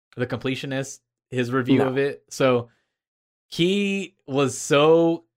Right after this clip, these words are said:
Speaker 1: conflicted about that game because he loved the single player story and so much of what that game does, but then he plays the multiplayer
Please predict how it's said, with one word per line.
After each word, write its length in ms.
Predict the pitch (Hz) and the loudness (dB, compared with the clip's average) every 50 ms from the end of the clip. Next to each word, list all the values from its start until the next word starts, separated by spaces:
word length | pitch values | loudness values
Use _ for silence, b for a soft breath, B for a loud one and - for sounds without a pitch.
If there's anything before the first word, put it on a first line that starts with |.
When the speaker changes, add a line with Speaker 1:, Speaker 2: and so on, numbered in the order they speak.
| _ _ _ _ _ - | _ _ _ _ _ -6
Speaker 1:
conflicted 680 | - 139 120 113 - - 123 123 123 120 - 123 110 | -4 -4 -4 -6 -8 -4 -2 -2 -2 0 -2 -4 -2
about 240 | 104 110 104 101 - | -2 -2 -4 -4 -4
that 200 | 107 107 107 - | -6 -6 -6 -8
game 220 | 113 113 113 107 | -8 -8 -8 -6
because 340 | 110 120 120 - 127 120 - | -8 -6 -2 -2 -2 -2 0
he 160 | 139 135 139 | -2 -2 0
loved 460 | 135 127 131 139 143 147 151 143 135 | 0 2 2 4 4 4 2 2 2
the 480 | 143 135 123 117 113 107 107 107 104 - _ _ _ - | 2 4 4 4 4 2 0 -2 -6 -10 _ _ _ -6
single 240 | - 156 165 190 170 | -4 -2 0 0 2
player 240 | - 175 170 165 156 | 2 2 2 2 0
story 680 | - - - 127 127 127 127 123 127 127 127 127 127 | 0 0 -2 0 2 2 2 2 0 0 0 0 -2
and 140 | 120 117 110 | -4 -6 -8
so 120 | 110 - 131 | -4 -4 -4
much 140 | 131 127 | -4 -4
of 60 | 131 127 | -4 -4
what 200 | 127 120 - - | -6 -6 -4 -6
that 160 | 117 113 113 | -6 -6 -6
game 180 | 120 113 110 | -6 -8 -8
does, 280 | 107 107 113 113 110 113 | -6 -4 -4 -4 -4 -6
but 100 | - - | -8 -10
then 120 | - 123 | -8 -6
he 100 | 131 135 | -6 -6
plays 400 | 123 - 135 131 123 117 110 - | -4 -2 0 0 0 0 -4 -6
the 100 | - 117 | -8 -6
multiplayer 720 | 107 110 120 120 - - 113 - 120 113 110 110 110 110 110 | -4 -2 -2 -4 -4 -6 -6 -4 -2 -2 -2 -2 -4 -6 -8